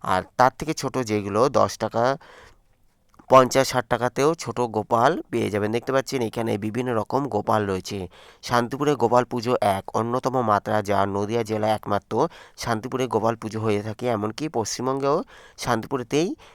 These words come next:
দোল পূর্ণিমাতে গোপাল পুজো হয়ে থাকে। দেখতে পাচ্ছেন, বিভিন্ন রকম গোপাল এখানে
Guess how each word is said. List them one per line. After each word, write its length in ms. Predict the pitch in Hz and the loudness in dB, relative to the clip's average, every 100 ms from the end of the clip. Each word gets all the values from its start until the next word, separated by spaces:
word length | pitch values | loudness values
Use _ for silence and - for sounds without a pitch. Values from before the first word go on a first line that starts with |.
| - | 0
দোল 180 | 113 160 | 6 6
পূর্ণিমাতে 500 | 147 135 123 117 131 | 6 2 2 0 0
গোপাল 300 | 117 107 120 | -2 0 0
পুজো 260 | 113 110 120 | 0 -4 -2
হয়ে 280 | 110 104 101 | 0 0 0
থাকে। 300 | 107 - 104 | -4 -6 -6
দেখতে 240 | 123 117 | -6 -4
পাচ্ছেন, 360 | 117 113 123 110 | -4 -4 -4 -4
বিভিন্ন 340 | 110 117 120 | -4 0 0
রকম 300 | 110 117 110 | 0 -2 -4
গোপাল 480 | 104 104 110 110 151 - - - - | -4 -2 0 2 0 -8 -20 -10 -6
এখানে 460 | 117 113 110 156 | -4 0 0 0